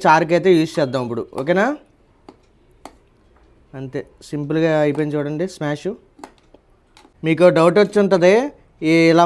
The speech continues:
ములక్కాయలు, టమాటాలు ఇవన్నీ ఉడకబెడితే దాంట్లో ఉన్న మినరల్స్, విటమిన్స్ అన్నీ పోతాయని చెప్పి. అసలు ఆ డౌట్ ఏం అవసరం లేదండి, ఎందుకంటే ఈ వాటర్ మనం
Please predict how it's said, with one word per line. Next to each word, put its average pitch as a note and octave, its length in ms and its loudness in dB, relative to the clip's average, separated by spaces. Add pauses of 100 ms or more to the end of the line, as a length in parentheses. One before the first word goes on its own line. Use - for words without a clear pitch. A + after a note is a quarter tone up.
ములక్కాయలు, F#3 420 2 (100)
టమాటాలు F3 520 4
ఇవన్నీ F3 260 2
ఉడకబెడితే F3 440 0 (100)
దాంట్లో E3+ 360 2
ఉన్న F3 100 -2 (120)
మినరల్స్, F3 480 0
విటమిన్స్ F3 420 0
అన్నీ E3 220 0
పోతాయని D#3+ 440 2
చెప్పి. D#3+ 260 -2 (520)
అసలు E3+ 200 2
ఆ - 100 6
డౌట్ D#3+ 240 4
ఏం F3 100 4
అవసరం E3+ 240 0
లేదండి, D#3 360 2
ఎందుకంటే D#3+ 420 2
ఈ - 100 6
వాటర్ D#3+ 300 2
మనం F3+ 140 0